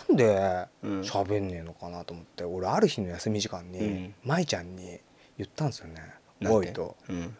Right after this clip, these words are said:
Speaker 2: 喋れって。
Speaker 1: 「お前は、
Speaker 2: うん。
Speaker 1: 喋れよ」っつったんですよ。
Speaker 2: ひ
Speaker 1: そしたら舞ちゃん、黒板見たまま、ピクリとも動かないんですよ。
Speaker 2: うんうんうん。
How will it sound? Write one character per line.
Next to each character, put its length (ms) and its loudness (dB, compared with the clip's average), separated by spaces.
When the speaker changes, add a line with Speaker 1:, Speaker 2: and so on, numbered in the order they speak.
Speaker 2:
喋 200 0
れ 80 2
っ 40 0
て。 60 -2
Speaker 1:
「お 60 -2
前 360 4
は、 320 8
Speaker 2:
う 40 0
ん。 260 -2
Speaker 1:
喋 340 4
れ 100 2
よ」 320 2
っ 40 -
つ 80 -18
っ 20 -20
た 100 -16
ん 40 -14
で 60 -18
す 40 -20
よ。 100 -20
Speaker 2:
ひ 260 -10
Speaker 1:
そ 100 -2
し 20 0
た 80 0
ら 100 -4
舞 240 4
ち 80 -4
ゃ 40 -8
ん、 100 -14
黒 240 -2
板 200 4
見 180 0
た 80 0
ま 120 -6
ま、 300 -12
ピ 80 -6
ク 120 -2
リ 60 0
と 100 0
も 100 -6
動 60 -8
か 120 0
な 40 6
い 40 4
ん 20 -2
で 60 -8
す 120 -2
よ。 60 2
Speaker 2:
う 40 6
ん 20 6
う 20 8
ん 40 8
う 40 8
ん。 600 4